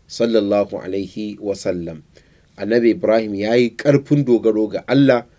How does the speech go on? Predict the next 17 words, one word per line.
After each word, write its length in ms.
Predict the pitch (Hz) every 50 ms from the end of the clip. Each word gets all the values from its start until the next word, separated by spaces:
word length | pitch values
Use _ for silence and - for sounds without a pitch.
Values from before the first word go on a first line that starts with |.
| _ _ _ _ _ _
ta 80 | -
yanda 300 | 107 113 117 117 104 - 95
aka 160 | 117 - 110
jefa 400 | 101 101 110 113 113 - 110 98
shi 140 | 95 - 110
a 80 | - 98
wuta, 400 | 98 107 113 - - 131 147 160 _ _ _ - _ _ _ _ _
ya 120 | - 110 117 107
dogara 400 | 110 101 90 104 104 104 101 87
ga 80 | 92 - -
Allah, 380 | 113 120 123 120 113 110 101 - _ _ _ _ _ _ _
aka 180 | 113 117 - -
wayi 300 | 110 98 98 92 101 107 120 104
gari 200 | 110 107 104 107 107
wuta 240 | 104 101 - 107 101 101
ta 160 | - 110 104
zamto 320 | 104 107 107 104 101 -